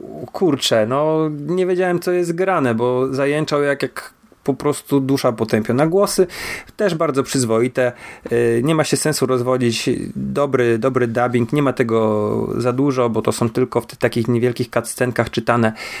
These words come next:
dialogi. Także od tej strony dźwiękowej Abyss Odyssey ma u mnie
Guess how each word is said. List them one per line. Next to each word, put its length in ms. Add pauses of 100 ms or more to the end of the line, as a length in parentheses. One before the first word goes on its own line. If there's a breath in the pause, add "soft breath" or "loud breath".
(140 loud breath)
dialogi. 500
Także 400 (300 loud breath)
od 240
tej 160
strony 440
dźwiękowej 840 (280 loud breath)
Abyss 300
Odyssey 440
ma 320
u 80
mnie 600